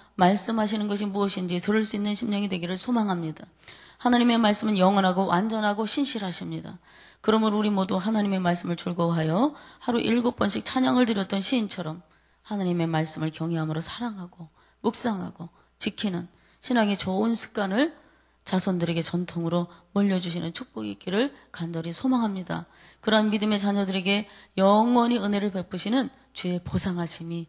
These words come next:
있습니다. 유다 백성의 모습을 보고 반면교사를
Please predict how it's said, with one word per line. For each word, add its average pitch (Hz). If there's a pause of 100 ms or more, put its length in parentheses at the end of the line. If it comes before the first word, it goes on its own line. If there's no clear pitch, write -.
있습니다. 185 (1040)
유다 220
백성의 214
모습을 190
보고 180 (240)
반면교사를 196